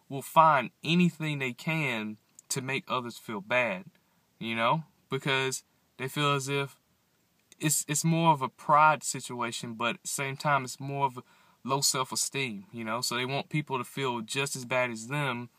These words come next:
so that they feel good about themselves because they think that it works, but it doesn't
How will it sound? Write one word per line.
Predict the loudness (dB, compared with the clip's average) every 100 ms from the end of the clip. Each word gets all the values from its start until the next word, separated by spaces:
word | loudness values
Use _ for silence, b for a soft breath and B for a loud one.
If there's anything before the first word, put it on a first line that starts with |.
| -16
so | -6 -4
that | -2
they | -2
feel | -4 -4 -6
good | -6 -6 -6 -4
about | 0 2 2
themselves | 0 -4 0 0 -2
because | -6 -8 -8
they | -8
think | -6 -6
that | -4 -4
it | -2
works, | 0 0 -2
but | -4
it | -2
doesn't | -2 -2 -4